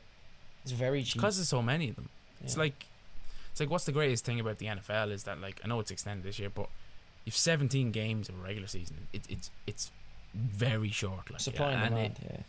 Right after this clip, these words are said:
Speaker 1: yeah.
Speaker 2: yeah, it adds this intensity and this urgency, sense of urgency to everything. Like, like you're ruling. It's mad to believe that we're week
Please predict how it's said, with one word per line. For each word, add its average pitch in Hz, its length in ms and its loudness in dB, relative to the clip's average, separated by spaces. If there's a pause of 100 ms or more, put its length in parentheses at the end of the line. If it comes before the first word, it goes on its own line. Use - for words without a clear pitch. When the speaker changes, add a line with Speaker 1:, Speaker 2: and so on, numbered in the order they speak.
(420)
Speaker 1:
yeah. 113 160 0
Speaker 2:
yeah, 95 60 -2
it 101 60 -2
adds 120 220 2
this 113 220 -2
intensity 107 540 -4
and 101 120 -4
this 95 180 -4
urgency, 110 480 0
sense 117 220 -4
of 113 80 -2
urgency 117 360 -2
to 98 100 -6
everything. - 320 0
Like, - 80 -8 (260)
like 110 160 0
you're 120 80 6
ruling. 120 480 4 (960)
It's - 80 -4
mad 143 180 6
to 120 80 -2
believe 117 280 2
that 107 180 2
we're 113 240 2
week 113 220 -2